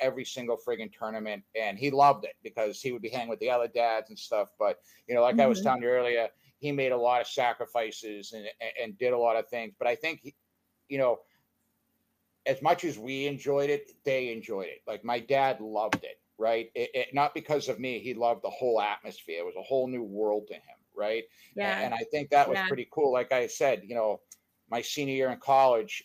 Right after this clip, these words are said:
Speaker 1: uh, my sister was really sick, so they had to leave Boston and they moved to Las Vegas. Um, and, uh, back in Boston, you know, at Merrimack, but it, it was a big deal. I was captain, the whole thing, right? Hockey
Speaker 2: Mm-hmm.
Speaker 1: East. I mean, you know, he bought,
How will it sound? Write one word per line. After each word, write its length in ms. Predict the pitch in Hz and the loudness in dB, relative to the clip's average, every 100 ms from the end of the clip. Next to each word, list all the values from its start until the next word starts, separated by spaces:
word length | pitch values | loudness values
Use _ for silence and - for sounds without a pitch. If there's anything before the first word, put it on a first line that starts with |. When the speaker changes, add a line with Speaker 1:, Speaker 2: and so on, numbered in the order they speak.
| - | -4
Speaker 1:
uh, 340 | 110 104 101 | -2 0 0
my 120 | 98 104 | -2 -8
sister 340 | - 123 120 | -8 -8 -6
was 220 | 107 98 - | -6 -8 -6
really 220 | 110 101 | -6 -4
sick, 480 | - 151 131 - _ | -4 0 0 -2 _
so 180 | - 117 | -8 -6
they 100 | 110 | -4
had 200 | 123 120 | -4 -4
to 60 | 113 | -6
leave 220 | 120 - | -8 -2
Boston 400 | 113 123 123 113 | 2 2 0 -8
and 80 | 110 | -8
they 40 | |
moved 240 | 107 113 - | -8 -10 -6
to 80 | |
Las 300 | 107 90 85 113 | -4 -4 -6 -4
Vegas. 540 | 117 104 82 - - _ _ _ _ | -4 -4 -8 -16 -20 _ _ _ _
Um, 380 | 107 101 90 87 _ | -4 -4 -4 -8 _
and, 280 | 117 107 95 - | -8 -8 -10 -4
uh, 120 | 113 | -4
back 280 | 107 110 104 | 0 -2 -2
in 60 | 104 | -6
Boston, 580 | 120 127 127 - 95 95 - | 0 0 0 -4 -12 -14 -14
you 60 | 113 | -6
know, 100 | 95 | -6
at 80 | 101 | 0
Merrimack, 440 | 139 127 104 95 107 | 2 2 0 -6 -8
but 120 | 101 | -8
it, 100 | 101 - | -8 -10
it 220 | 110 110 | -10 -8
was 100 | 107 | -10
a 60 | |
big 240 | 104 151 123 | 0 0 2
deal. 180 | 180 110 | 2 2
I 120 | 82 | 0
was 120 | 85 - | -12 0
captain, 460 | 120 117 - 120 | 0 0 -2 -4
the 80 | 113 | -4
whole 200 | 117 113 - | -2 -2 -2
thing, 220 | 151 110 | -6 -2
right? 200 | 107 110 | -2 -2
Hockey 320 | 104 101 - 107 | -2 -4 -4 -10
Speaker 2:
Mm-hmm. 200 | 110 117 | -6 -6
Speaker 1:
East. 240 | - 220 | -6 -10
I 40 | 95 | -12
mean, 200 | 98 92 _ | -14 -16 _
you 80 | 110 | -8
know, 200 | 95 87 _ _ _ - _ _ _ _ _ | -8 -8 _ _ _ -20 _ _ _ _ _
he 120 | - 139 | -4 4
bought, 360 | 147 143 - | 8 8 8